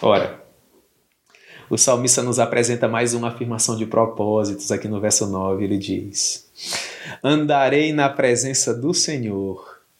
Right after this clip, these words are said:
enquanto eu viver." O que nós aprendemos com isso? Ora, o Senhor Jesus nos diz assim, "No mundo vocês terão aflições,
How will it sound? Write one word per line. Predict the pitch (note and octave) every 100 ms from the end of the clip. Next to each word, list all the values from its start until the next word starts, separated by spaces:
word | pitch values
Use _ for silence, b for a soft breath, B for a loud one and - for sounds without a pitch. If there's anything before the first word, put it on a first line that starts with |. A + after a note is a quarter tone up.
| _
enquanto | C3 B2 B2 A2 G#2
eu |
viver." | G2+ G2 F2 F2+ - - _ B B B B B B B _ _ - -
O | D4+
que | F4+
nós | E4 A#3+
aprendemos | A#3 A3 F#3 E3 D3+
com | - D3 A#2
isso? | - - - - - _ _ _
Ora, | F3 A#2 F2+ - - _ _ _ _ _ _ _ _ _ _ _ _ - - -
o |
Senhor | A#3 C#4+ B3
Jesus | A#3 F#3+ F#3+
nos | F#3+
diz | D#3+
assim, | D#3 - - G2+ F#2 _ _ _ _ -
"No | G3
mundo | E3+ F3+
vocês | E3 E3+ F3
terão | G3 D#3
aflições, | C3 C3 - - - - - -